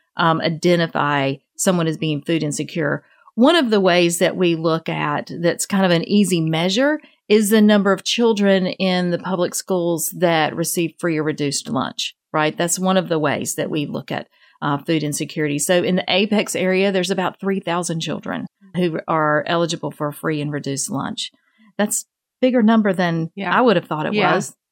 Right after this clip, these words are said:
Speaker 2: Absolutely. Uh, so that leads us to this next topic. When you talk about the median income of the town of Apex, it's about sixty thousand dollars higher than the average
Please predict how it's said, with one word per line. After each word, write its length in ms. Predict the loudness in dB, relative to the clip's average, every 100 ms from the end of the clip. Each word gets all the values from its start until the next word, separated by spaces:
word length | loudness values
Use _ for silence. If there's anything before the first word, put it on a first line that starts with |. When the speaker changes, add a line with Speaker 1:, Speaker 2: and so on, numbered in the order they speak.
| _ _ -6
Speaker 2:
Absolutely. 680 | -4 -4 -4 -6 -8 -12 -12 -14
Uh, 140 | -14 -14 -10
so 400 | -4 -2 -2 -6 -2
that 260 | -2 -2
leads 260 | -2 -4 0
us 200 | -2 -2
to 100 | -2
this 260 | -2 -4 -2
next 460 | -4 -4 -8 -8 -4
topic. 440 | 0 0 -2 -4 -10 _ _ _ _ _
When 220 | -2 0
you 160 | 2 2
talk 260 | 2 2
about 220 | 0 -2
the 80 | 0
median 400 | 0 0 0 0
income 500 | -2 -4 -4 -4 -4 0
of 260 | 0 0 _ _ -10
the 80 | -6
town 240 | -4 -4
of 80 | -4
Apex, 560 | -6 -4 -4 -4 -10 -14 -14 -6
it's 180 | -4 0
about 240 | 0 0
sixty 380 | -2 -4 -4 -4
thousand 400 | 0 2 2 0
dollars 320 | 0 0 -4
higher 420 | -2 0 0 -2
than 200 | -4 -6
the 120 | -4
average 680 | -2 -2 -2 -6 -4 -8 -10